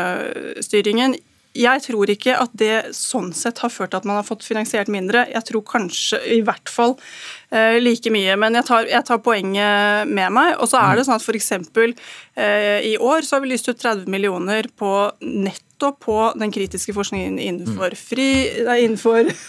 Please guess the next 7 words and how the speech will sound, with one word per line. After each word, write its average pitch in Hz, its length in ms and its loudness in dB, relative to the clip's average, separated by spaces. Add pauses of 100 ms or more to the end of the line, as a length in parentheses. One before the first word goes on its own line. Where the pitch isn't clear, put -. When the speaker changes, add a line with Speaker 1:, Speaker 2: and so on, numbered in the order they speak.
(260)
Speaker 1:
<laughs> 254 600 2
innenfor 247 320 6
energiområdet, 240 760 2
både 226 240 2
fornybar 214 560 0
og 240 140 2
innenfor, 226 360 -2